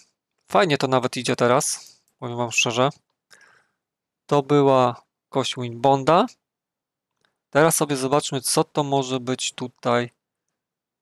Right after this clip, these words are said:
za układzik. Cztery, e, dziew-,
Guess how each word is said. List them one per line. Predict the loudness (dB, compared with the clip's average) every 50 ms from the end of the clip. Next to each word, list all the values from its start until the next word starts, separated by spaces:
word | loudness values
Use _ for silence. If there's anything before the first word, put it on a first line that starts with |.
| _ _ _ _ _ _ _ _ _ _ _ _
za | -14 -6 -2 0 0
układzik. | 0 -2 -4 -6 -4 0 2 2 2 2 0 -2 -6 -10 _ -16 _ -12
Cztery, | -10 -10 -10 -12 _ _ _ _ _ _ _ _ _ _ _ _ _ _ _ 0 2 4 4 4 4 4 2 0 0 -2 _ _ _ _ _ _ _ _ _ _ _ _ _ _ _ _ -10
e, | -8 -6 -4 -4 -6 -6 -8 -12 -14 _ _ -12
dziew-, | -8 -6 -4 0 2 4 4 4 4 2 0 -4 -8